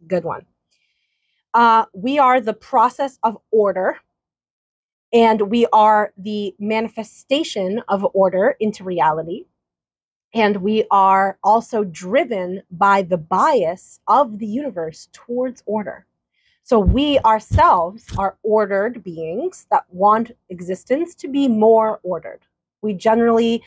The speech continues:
view disordered things that occur without rhyme or reason,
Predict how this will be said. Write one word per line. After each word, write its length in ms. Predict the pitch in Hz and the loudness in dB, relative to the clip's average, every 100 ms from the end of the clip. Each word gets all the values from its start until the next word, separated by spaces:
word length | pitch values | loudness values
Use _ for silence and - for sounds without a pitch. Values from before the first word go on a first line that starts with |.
| _ _ - | _ _ -8
view 440 | 190 226 220 220 - 160 | -2 2 2 2 -2 0
disordered 840 | 233 247 262 233 220 220 214 208 - _ _ _ _ _ | 0 0 0 0 2 2 4 0 -6 _ _ _ _ _
things 520 | 233 220 214 214 208 | 2 4 2 -2 -2
that 140 | 196 196 | 0 0
occur 440 | 185 - 220 214 | 0 -2 2 2
without 500 | 196 196 202 208 202 | 2 0 4 4 2
rhyme 260 | 208 208 208 | 0 0 0
or 80 | |
reason, 680 | 196 240 294 247 226 220 220 | -6 -6 -6 -4 -4 -6 -10